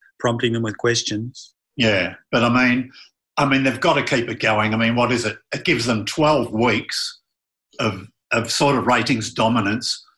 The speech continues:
Speaker 2: Okay, the numbers might be down a little bit, but they're down for everybody. So it,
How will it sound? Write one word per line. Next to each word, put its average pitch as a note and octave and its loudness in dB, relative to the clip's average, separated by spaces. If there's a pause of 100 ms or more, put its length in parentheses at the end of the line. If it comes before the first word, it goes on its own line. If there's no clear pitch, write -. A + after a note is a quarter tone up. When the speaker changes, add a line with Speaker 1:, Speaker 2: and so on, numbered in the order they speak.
(320)
Speaker 2:
Okay, C#3 2
the B2 0
numbers B2+ 0
might A#2+ 0
be A#2 -2
down A#2+ 2
a A2+ 0
little A2 0
bit, - -2
but G2 -6
they're A2+ 2
down A#2 2
for A2 0
everybody. A2 0
So A2+ 0
it, A#2 0